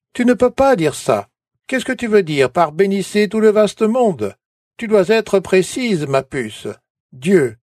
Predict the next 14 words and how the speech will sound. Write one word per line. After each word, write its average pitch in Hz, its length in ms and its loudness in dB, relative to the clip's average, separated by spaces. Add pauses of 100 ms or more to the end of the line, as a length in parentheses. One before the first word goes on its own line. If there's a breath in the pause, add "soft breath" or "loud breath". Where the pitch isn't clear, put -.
(200)
bénis 247 300 -2
le 233 80 2
vaste 208 300 0
monde. 123 500 -4 (360)
Ça 247 220 -2
ne 226 80 2
le 190 120 4
fait 170 200 -4
pas. 107 360 -6 (360)
Ce - 140 -8
que 233 120 -6
vous 233 160 -4
devez 151 240 2
faire 196 500 2